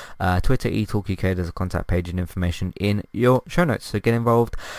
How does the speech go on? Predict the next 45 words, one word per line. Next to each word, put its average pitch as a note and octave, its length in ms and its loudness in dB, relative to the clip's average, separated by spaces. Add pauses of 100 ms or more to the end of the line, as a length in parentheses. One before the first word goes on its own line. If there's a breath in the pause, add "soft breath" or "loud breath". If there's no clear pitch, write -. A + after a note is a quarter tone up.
(280 loud breath)
Let A#2 200 6
me B2 100 6
know B2+ 100 6
what - 80 2
you B2+ 80 0
think D#3 200 0
of - 80 -4
Flora A2 400 4
and G2+ 320 0
Ulysses, F#2 840 -2 (1000)
uh, E2 80 -2
the E2+ 120 -2
Disney F2+ 280 -2
Plus F2 240 -2
film. F2 260 -4 (120)
So F#2+ 300 0
that's - 220 0
my B2 100 0
thoughts. F3 460 0
Thanks B2 200 -2
very A#2+ 200 4
much B2 180 0
for - 80 0
listening. C#3+ 360 2
You C3 40 -2
can A#2+ 140 -4
find A2+ 180 2
everything G#2 300 0
that G2+ 80 -2
we G#2 80 0
do G#2 320 2
on G#2 240 2
entertainment G2+ 520 -2
talk G#2 320 0
dot G2 200 0 (100)
org, B2 380 2
T B2 160 -2
V, A#2 160 -2
video A2+ 240 -2
games, A2 280 -2
films, A2 280 -2
and G2+ 100 -4
Manchester G2+ 380 -4
United G2 160 -2
podcasts. G#2 640 -2